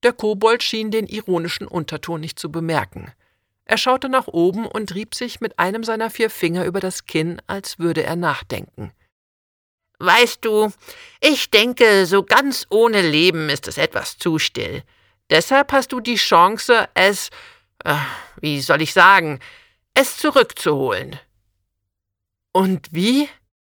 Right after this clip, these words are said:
Jonas hatte beschlossen, sehr vorsichtig vorzugehen. Dieses Wesen schien ziemlich unberechenbar zu sein, und eine solche Todesnähe-Erfahrung wie eben wollte er auf keinen Fall wiederholen.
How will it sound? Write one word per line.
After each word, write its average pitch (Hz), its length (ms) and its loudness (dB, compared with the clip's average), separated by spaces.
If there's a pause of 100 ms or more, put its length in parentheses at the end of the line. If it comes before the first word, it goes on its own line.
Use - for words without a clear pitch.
(840)
Jonas 220 320 0
hatte 247 220 -2
beschlossen, 214 580 -8
sehr 202 380 -4
vorsichtig 175 640 -6
vorzugehen. - 800 -8 (480)
Dieses 147 300 -8
Wesen 160 340 0
schien 135 220 -8
ziemlich 185 500 -6
unberechenbar 196 760 -4
zu - 140 -12
sein, 123 360 -6 (580)
und 180 180 -2
eine 170 260 0
solche 165 540 -2
Todesnähe-Erfahrung 147 1400 -2
wie - 120 -12
eben 156 460 -2
wollte - 260 -6
er - 80 -8
auf - 160 -16
keinen 156 240 -2
Fall - 200 -12
wiederholen. 127 600 -6